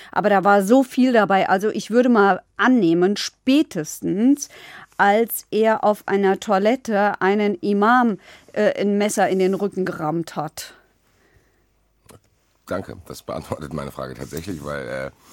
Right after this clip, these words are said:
Speaker 2: du, diese Liste, die du da liegen hast mit Vorstrafen, ist ziemlich lange.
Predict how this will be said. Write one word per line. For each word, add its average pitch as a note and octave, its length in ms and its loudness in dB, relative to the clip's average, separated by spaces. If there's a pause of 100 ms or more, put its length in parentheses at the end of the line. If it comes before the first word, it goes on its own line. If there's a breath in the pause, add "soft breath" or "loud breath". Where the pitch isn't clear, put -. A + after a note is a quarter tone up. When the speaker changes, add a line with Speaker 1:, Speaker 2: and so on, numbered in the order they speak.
(180 soft breath)
Speaker 2:
du, C#2 100 -14
diese C2 300 -12
Liste, F#2+ 260 -8
die F#2+ 100 -6
du G2 120 -2
da F#2 80 0
liegen F#2+ 200 -2
hast F#2 140 -6
mit D#2+ 140 -8
Vorstrafen, F#2 440 -4
ist - 180 -8
ziemlich A#2 280 -4
lange. G#2 360 0